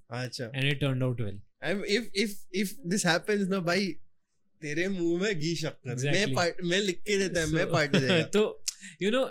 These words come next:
Speaker 2: तू बोला था ना कि what you want to tell the people is that कि, you know, major problem हमारे लाइफ की,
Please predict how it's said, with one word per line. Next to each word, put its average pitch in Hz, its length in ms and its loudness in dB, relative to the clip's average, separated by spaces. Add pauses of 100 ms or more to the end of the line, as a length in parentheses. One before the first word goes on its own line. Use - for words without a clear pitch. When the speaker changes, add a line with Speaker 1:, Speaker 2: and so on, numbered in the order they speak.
(180)
Speaker 2:
तू 208 60 0
बोला 196 240 2
था 233 100 -2
ना 226 80 -4
कि 196 180 0
what 165 260 0
you 180 140 0
want 170 180 0
to 175 100 4
tell 151 440 0
the 143 180 0 (120)
people 151 420 0
is 156 80 2
that 170 240 2
कि, 196 280 0 (580)
you 180 140 4
know, 220 120 4 (340)
major 180 340 6
problem 185 600 2
हमारे 160 240 2
लाइफ 147 320 2
की, 185 500 0